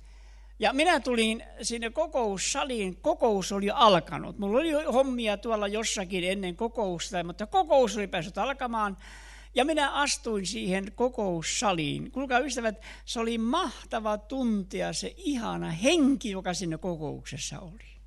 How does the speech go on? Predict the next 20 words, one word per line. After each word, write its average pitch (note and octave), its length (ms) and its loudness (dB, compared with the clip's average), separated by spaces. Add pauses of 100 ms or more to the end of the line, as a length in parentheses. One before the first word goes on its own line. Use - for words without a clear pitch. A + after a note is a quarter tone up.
(600)
Se - 140 4
oli F4 180 8
niin E4+ 220 4
kuin D4 200 0
sellainen C#4+ 280 -2
oikein C4+ 600 2
tunkkaantunut G#3 1120 -2 (340)
huoneisto, F3+ 880 4
olisi G#3+ 460 4
hyvin C#4 400 6
tuuletettu. E3 800 -6 (920)
Ja F3 120 -4
raikas, C4 800 6 (120)
semmoinen B3+ 640 0 (420)
ö, A#3 380 0
mäntysopan A3 1000 4
tuoksu A3 640 6
<laughs> A3 40 -6 (120)
tulisi B3+ 300 4
kasvoihin. E3 800 -2